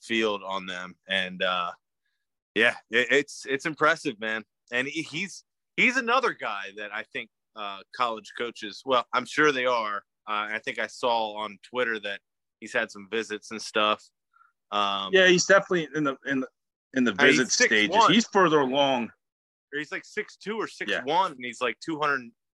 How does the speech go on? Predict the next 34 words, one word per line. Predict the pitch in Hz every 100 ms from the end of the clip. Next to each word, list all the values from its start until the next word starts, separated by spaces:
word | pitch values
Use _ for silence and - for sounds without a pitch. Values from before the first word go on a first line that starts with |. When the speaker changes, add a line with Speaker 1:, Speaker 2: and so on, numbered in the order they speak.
| _ _ _ -
Speaker 1:
some | - 165 156
odd | 143 131 -
pounds. | 123 156 147 113 - _ _ _ _ _ _ 117
Obviously, | 139 147 123 120 110
he'll, | 110 101 _ -
he'll | 120 113
grow | 135 135 135
even | 117 110
more | 123 165
than | 127 107
that. | 104 101 - _ _ _ -
Can | 110 117
run | 135 135
really | 135 131 123
well. | 123 127 127 127 113
He's | 107 104
a | 104 95 -
natural | 107 123 - 117
ball | 98 113 123
carrier. | - 127 127 127 127 - _ _ _ _ -
Um, | 101 98 95 92 90
I've | 127
watched | 127 131 -
his | 123
highlights | 110 107 104 101 -
a | -
few | 117
times, | 113 98 95 92
and | 98 95 92
they're, | 110 107
they're | 113
fun | - 127 110
to |
watch. | 113 113 98 -